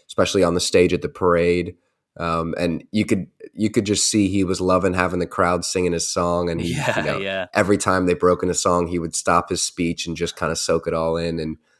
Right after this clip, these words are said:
Speaker 1: yeah, he'll be a huge miss, but, uh, he certainly won't be forgotten anytime soon.
Speaker 2: Right. I think that covers quite, quite a lot. Um, obviously, that's the season ending. There, there may be a, a more in-depth season review.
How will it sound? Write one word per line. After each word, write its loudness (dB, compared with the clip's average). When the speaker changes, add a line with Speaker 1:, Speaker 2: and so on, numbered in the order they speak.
Speaker 1:
yeah, -2
he'll -2
be 2
a 2
huge 0
miss, -2
but, -4
uh, -4
he -10
certainly -2
won't -2
be -8
forgotten -8
anytime -10
soon. -10
Speaker 2:
Right. 4
I 2
think -6
that 0
covers -4
quite, 2
quite 0
a 0
lot. 4
Um, 2
obviously, -12
that's -6
the -18
season -8
ending. -6
There, -8
there -10
may -2
be -4
a, -2
a -8
more -6
in-depth -2
season -6
review. -4